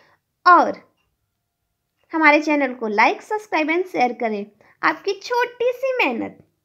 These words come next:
हमें न्यू वीडियो बनाने के लिए मोटिवेट करती है, तो इसलिए प्लीज चैनल को like, शेयर and सब्सक्राइब करें। और ये वीडियो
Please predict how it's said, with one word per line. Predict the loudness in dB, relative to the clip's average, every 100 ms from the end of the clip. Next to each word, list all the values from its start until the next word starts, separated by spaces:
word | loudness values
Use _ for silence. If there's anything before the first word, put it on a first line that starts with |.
| _ -4
हमें | 2 6
न्यू | 6 4
वीडियो | 2 2 2
बनाने | 2 4 2
के | 2
लिए | -2
मोटिवेट | 0 -2 -2 -2 -2 -4
करती | -6 -6 -8 -10
है, | -10 -12 _ _
तो | -4
इसलिए | -4 -2 -6
प्लीज | -2 0 2 0 -2 -6 _ _ _ _ _
चैनल | -2 0 0
को | 0
like, | 2 2 0 -6 _ _
शेयर | -2 0
and | 0 -2
सब्सक्राइब | -2 -4 -2 -2 -2 -4
करें। | -6 -8 -6 2
और | 2
ये | 4 4 4
वीडियो | 2 4 2